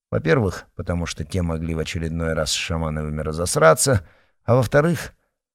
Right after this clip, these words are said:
потому что боялся услышать, что брат не доехал. Что делать в этом случае, он не знал. «А ты чё топорщишься, Степашка?»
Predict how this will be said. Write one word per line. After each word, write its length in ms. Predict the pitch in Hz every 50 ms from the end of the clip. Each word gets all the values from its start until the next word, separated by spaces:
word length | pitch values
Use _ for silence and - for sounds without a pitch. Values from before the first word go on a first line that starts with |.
| _ _ _ _ _ _ _
потому 200 | _ 110 110 110
что 160 | - - 117
боялся 500 | 110 110 113 120 127 131 123 - - 110 110
услышать, 420 | 104 - - 120 120 - 104 92
что 180 | - - - 104
брат 360 | 92 90 101 101 92 - -
не 120 | 92 98
доехал. 680 | 98 90 95 95 87 73 - - - - - - - - _ _ _ _ _ _ _ _ _ _ _ _ _ _ _ _ _ _ _ _ _ _
Что 240 | - - - - 110
делать 400 | 104 104 107 104 101 98 - -
в 80 | 104 113
этом 240 | 117 - 123 110
случае, 760 | 104 - - 107 110 113 - - - 104 104 101 90 71 - - _ _ _ _
он 220 | - 82 85 90
не 100 | 98 98
знал. 580 | 92 80 80 78 69 64 60 - - - - _ _ _ _ _ _ _ _ _ _ _ _ _ _ _ _ _ _ _ _ _ _ _ _ _ _
«А 80 | -
ты 100 | - -
чё 160 | 143 - 196 185
топорщишься, 720 | 175 - - - - 170 107 - - 87 - - - -
Степашка?» 560 | - - - - - 98 85 - - - -